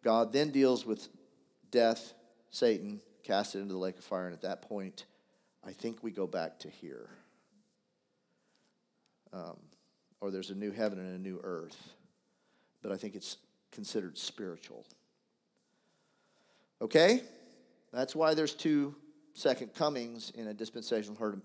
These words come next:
hermeneutic, because you have to have a conclusion on both salvation plans.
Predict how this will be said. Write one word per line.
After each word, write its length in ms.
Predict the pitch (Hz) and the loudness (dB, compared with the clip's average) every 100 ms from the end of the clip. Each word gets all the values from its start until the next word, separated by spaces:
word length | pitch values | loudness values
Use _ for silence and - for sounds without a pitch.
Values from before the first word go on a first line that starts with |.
| - | -10
hermeneutic, 500 | 120 110 110 98 - | -8 -6 -4 -6 -8
because 200 | 95 98 | -16 -2
you 80 | 120 | 2
have 140 | 120 | 2
to 80 | 135 | 2
have 100 | 123 | 0
a 60 | 123 | 0
conclusion 680 | 131 123 135 120 107 110 101 | -10 -8 -2 -2 -2 -8 -10
on 300 | 104 95 98 95 | -10 -10 -10 -2
both 440 | 113 110 110 - - - - | 4 4 2 -4 -20 -20 -14
salvation 680 | - 117 107 95 95 - 90 | -2 2 2 0 -6 -10 -14
plans. 520 | 90 90 - - | -14 -14 -16 -20